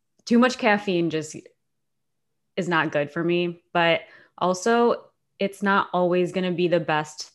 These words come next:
thing for your workouts. I think you need to, like, give it time to see if you actually feel like it's improving your workouts. 'Cause sometimes if people have caffeine beforehand,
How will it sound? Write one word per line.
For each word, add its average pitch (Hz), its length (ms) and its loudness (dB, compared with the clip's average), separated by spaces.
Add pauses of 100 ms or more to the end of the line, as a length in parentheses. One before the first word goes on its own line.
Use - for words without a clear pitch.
thing 170 340 -2
for 208 140 -4
your 220 180 2
workouts. 214 500 2
I 180 100 2
think 170 280 -6
you 175 140 0
need 160 300 -2
to, 160 320 -2 (540)
like, 202 180 2
give 214 180 0
it - 120 -2
time 160 400 0
to 165 100 -4
see 165 180 -6
if 156 100 -8
you 170 120 -2
actually 156 440 -4
feel 160 320 -4
like 156 240 -2
it's 156 260 -10
improving 160 580 -6
your 160 140 -2
workouts. 160 420 -4
'Cause 190 160 -6
sometimes 254 420 -4
if 208 80 -10
people 185 220 -2
have 175 180 0
caffeine 165 520 -4
beforehand, 170 800 -6